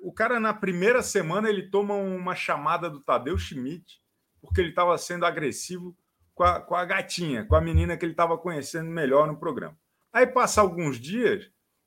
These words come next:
é, ele começa a, a falar algumas, né, algumas coisas, algumas questões racistas, gordofóbicas, preconceituosas, e ainda assim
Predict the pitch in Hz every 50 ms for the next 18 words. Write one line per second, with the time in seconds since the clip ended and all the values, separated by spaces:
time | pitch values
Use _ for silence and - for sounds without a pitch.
0 | _ - 185 202 208 220 - - 220 214 220 214 208 - - 208 214 196 180 185
1 | 185 170 - - 170 147 - - - 143 139 139 139 139 139 143 143 - - 151
2 | 131 117 110 113 110 - - 117 123 123 120 117 117 123 120 117 113 110 104 98
3 | 92 87 85 - - - _ _ _ _ _ _ _ _ _ _ 208 240 262 226
4 | 185 180 196 240 233 254 254 254 262 247 247 254 262 254 254 240 247 262 247 185
5 | 160 - - - 233 226 190 160 175 185 180 196 185 160 - - 151 131 - -
6 | 220 202 - - - - _ _ _ _ _ _ - - 208 196 - - 262 269
7 | 247 - - 240 202 175 180 202 196 190 175 170 139 - - 196 208 226 226 202
8 | 220 214 - 208 196 - - 202 196 202 190 180 - - 196 185 185 185 135 120
9 | 135 170 196 202 202 190 185 185 - _ _ _ _ _ _ _ _ _ _ -
10 | 220 240 269 269 247 233 254 285 320 302 320 262 185 - - - - 180 180 185
11 | 196 220 247 254 247